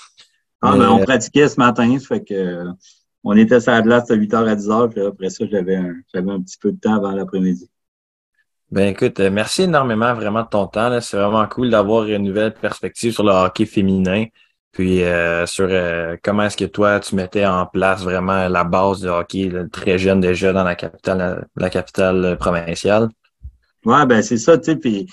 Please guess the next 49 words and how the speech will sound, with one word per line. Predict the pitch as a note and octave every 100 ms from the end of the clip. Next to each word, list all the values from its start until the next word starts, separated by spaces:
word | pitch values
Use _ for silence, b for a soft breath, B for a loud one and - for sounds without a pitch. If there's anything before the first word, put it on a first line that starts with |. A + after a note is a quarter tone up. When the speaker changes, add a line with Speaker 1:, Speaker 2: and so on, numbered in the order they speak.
| _ _ _ _ _ _
Speaker 1:
si | B2 - C#3+ D3+
un, | C3+ B2 A2
si | - C#3+ D3
un | C3+
conseil | C3+ B2 D3+ D3+
que | C3
je | A2+
veux | A#2+
donner, | A2+ A#2 C3+ C#3+
si | - B2+
un | A#2+
jour | A#2 C#3
tu, | C#3 - -
quelqu'un | A#2+ G#2 C3 B2+
veut | A#2+
partir | A2+ F#2+ B2+ A#2
un | A2+
programme | G#2+ A2 A#2
de | A2
sport, | G2 - B2 A#2
ben, | G#2
assure-toi | G2+ G2+ A#2+ G2 A#2+
que | A2+ G#2+
t'as | F#2+ G#2
du | F#2+ F#2
monde | G#2+ A2
en | G2+
dessous | F#2 F#2
de |
toi | - A2+ A2+
qui | A2+
vont | G2 G2
te | G2
fournir | - G#2 G2+ G#2
du | F#2 F#2
monde, | G2+ G2 F2
tu | A#2
sais. | A#2 B B B B b _ _
C'est | - A#3
l'athlète | G#3+ G#3 - A2
du | F#2
succès, | - F#2 - B2+ B2
là. | G#2+
Limoilou | G2+ G#2 A2 A#2 C3
a | B2+
du | A2
succès | - G#2+ - C3
parce | A#2 G#2+
que | - A#2 A#2+